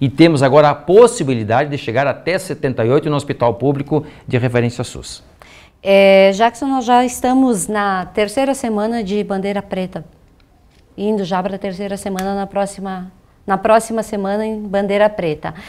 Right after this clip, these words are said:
Speaker 2: Isso tem causado um terror muito grande no comércio, na indústria, que já começa a sentir os reflexos da falta, ah, de produto.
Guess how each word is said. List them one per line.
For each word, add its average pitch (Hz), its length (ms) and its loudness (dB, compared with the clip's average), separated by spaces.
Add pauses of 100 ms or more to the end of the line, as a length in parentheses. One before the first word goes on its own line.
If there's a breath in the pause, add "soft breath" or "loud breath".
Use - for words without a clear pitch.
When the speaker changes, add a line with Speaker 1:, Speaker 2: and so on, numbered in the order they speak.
(340 loud breath)
Speaker 2:
Isso 262 180 0
tem 294 140 2
causado 247 420 8
um 262 80 4
terror 233 560 4
muito 247 380 2
grande 202 360 2
no 190 120 -4
comércio, 202 760 0 (300 loud breath)
na 247 300 6
indústria, 233 580 0
que 214 100 -8
já 220 200 2
começa 226 680 0
a - 20 -6
sentir 208 420 -6
os 202 100 -4
reflexos 196 600 -6
da 196 120 -2
falta, 202 840 -2
ah, 175 240 0
de 170 240 -4
produto. 208 680 -2